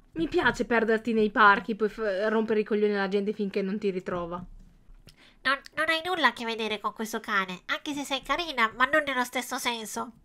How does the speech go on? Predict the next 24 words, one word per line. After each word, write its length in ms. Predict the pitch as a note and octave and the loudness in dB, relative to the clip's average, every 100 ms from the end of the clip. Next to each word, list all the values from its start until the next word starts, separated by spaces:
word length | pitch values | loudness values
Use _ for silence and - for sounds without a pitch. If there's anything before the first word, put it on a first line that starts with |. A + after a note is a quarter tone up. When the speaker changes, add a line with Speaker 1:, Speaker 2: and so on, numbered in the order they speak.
| _ - | _ 2
Speaker 1:
Ah, 160 | A3+ G#3 | 6 6
quindi 220 | C#4 D#4 | 4 2
siamo 240 | C4 G#3+ | 2 2
brutte, 380 | A3 C4 C#4 D#4+ | 4 2 0 -2
sembriamo 320 | C#4+ A3 G3 | 0 2 4
degli 200 | G#3 A3 | 4 6
orsi, 280 | A#3+ C4 - | 6 4 0
probabilmente 380 | A#3 F#3 F#3+ G3 | 0 0 0 0
abbiamo 160 | F#3+ F#3 | 2 2
le 80 | G#3+ | 2
pulci. 520 | C4 D4 D4+ E4+ G3 | 0 0 0 -4 0
Eh, 360 | A3 G3 F#3+ F#3 | 0 2 2 0
lui 160 | G#3+ | 0
si, 140 | A3+ - | -2 -6
si 120 | G#3 | -6
è 20 | |
scordato 320 | G3 G3+ F#3+ | -2 0 0
di 60 | F#3+ | 0
darci 360 | F3+ F3 - F#3+ | 0 0 -2 -2
l'antipulci 680 | F3+ F#3 F#3 F3+ F3+ - | -2 -4 -4 -2 -2 -2
sul 160 | F3+ F#3 | -6 -6
collo, 960 | - F3 F3 F3+ E3+ F3 E3 E3+ D#3+ D3 | -6 -4 -4 -4 -4 -6 -8 -8 -8 -8
eh, 60 | |
mensilmente. 840 | F3 G3 F#3+ A#3+ A#3+ A3+ B3+ D4+ | -6 -8 -6 -2 0 0 -2 -4